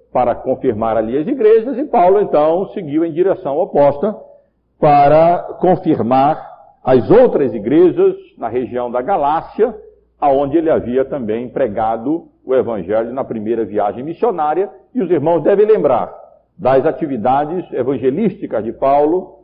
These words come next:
nas cidades de Antioquia da Psídia, na cidade de Listra,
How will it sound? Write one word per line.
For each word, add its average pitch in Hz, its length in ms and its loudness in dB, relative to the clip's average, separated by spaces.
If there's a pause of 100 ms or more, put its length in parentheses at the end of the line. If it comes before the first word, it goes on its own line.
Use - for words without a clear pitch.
nas 139 240 -4
cidades 127 460 -6
de 131 60 -6
Antioquia 123 520 -2
da 127 140 -2
Psídia, 202 580 -2 (380)
na 151 160 -4
cidade 120 460 -6
de 190 100 -6
Listra, 185 580 -2